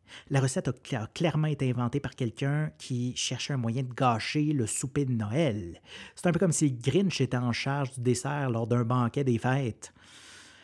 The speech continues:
J'ai beau chercher, là, et je ne vois aucun avantage à acheter un gâteau aux fruits.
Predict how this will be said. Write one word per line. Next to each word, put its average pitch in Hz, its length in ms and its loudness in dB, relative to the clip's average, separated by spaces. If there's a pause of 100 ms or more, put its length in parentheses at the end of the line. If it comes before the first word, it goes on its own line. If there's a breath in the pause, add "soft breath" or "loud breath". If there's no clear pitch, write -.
(240 loud breath)
J'ai 147 160 6
beau 202 140 6
chercher, 165 440 0
là, 127 380 2
et 143 80 4
je 123 180 2
ne 120 180 4
vois 139 300 -2 (160)
aucun 175 600 2 (100)
avantage 135 840 0
à 143 220 -4
acheter 135 260 0
un 135 120 4
gâteau 120 320 4
aux 110 40 0
fruits. - 300 -10